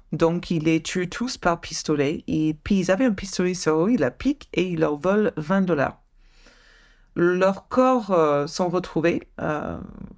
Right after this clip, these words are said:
à peu près, je crois que c'est une semaine après. Alors là, imagine-toi que c'est, t'es ce policier.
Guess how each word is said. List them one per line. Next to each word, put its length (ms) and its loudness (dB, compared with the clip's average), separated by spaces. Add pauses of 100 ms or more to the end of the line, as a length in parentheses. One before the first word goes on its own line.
(160)
à 80 -2
peu 140 -6
près, 320 -2
je 140 -6
crois 100 -4
que 80 -4
c'est 220 -4
une 180 2
semaine 240 -2
après. 320 -6 (920)
Alors 260 2
là, 440 2 (300)
imagine-toi 840 4
que 100 -8
c'est, 320 -2
t'es 140 -2
ce 140 -6
policier. 640 -2